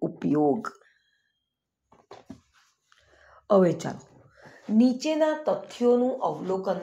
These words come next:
કરો. ચાલો, અત્યારે હું તમને આ ઘાતાંક સ્વરૂપનો નથી સમજાવતી, હમણાં ખાલી આપણે અવલોકન કરીએ.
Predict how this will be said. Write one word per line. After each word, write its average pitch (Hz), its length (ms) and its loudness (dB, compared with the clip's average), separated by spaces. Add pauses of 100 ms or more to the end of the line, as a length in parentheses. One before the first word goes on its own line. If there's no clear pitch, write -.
કરો. - 160 -4 (460)
ચાલો, 269 220 6
અત્યારે 247 320 4
હું 233 160 4
તમને 202 320 4 (580)
આ 196 60 4 (120)
ઘાતાંક 190 460 2
સ્વરૂપનો 185 420 4 (100)
નથી 170 300 -2
સમજાવતી, 143 580 -6 (420)
હમણાં 208 280 6
ખાલી 208 200 6
આપણે 202 180 2 (120)
અવલોકન 165 500 0
કરીએ. - 240 -10